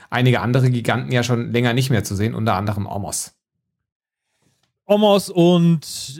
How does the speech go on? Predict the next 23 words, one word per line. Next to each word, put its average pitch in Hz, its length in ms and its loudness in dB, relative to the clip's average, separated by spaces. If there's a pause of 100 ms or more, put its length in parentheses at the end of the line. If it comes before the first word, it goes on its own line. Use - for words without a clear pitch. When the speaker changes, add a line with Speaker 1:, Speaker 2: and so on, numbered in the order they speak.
(360)
Speaker 2:
äh, 151 400 2 (240)
Speaker 1:
Kommandeur 131 140 -12
Speaker 2:
Kommandeur 160 500 4
Speaker 1:
Aziz. 165 600 -2
Speaker 2:
Aziz, - 80 -20
sie 143 160 -8
sind 165 420 -6
tatsächlich 156 600 -4
entfernt 160 400 -2
worden. 117 300 2
Omos 220 400 0
war, 190 140 2
glaub 175 160 -4
ich, 165 160 -8 (340)
einmal 196 640 0
jetzt 190 300 -6
im 180 200 0
August 165 680 -2 (100)
anwesend 143 720 0
in 135 160 -14
der 123 140 -2
Triple 123 340 -2
H-Ära. 120 720 2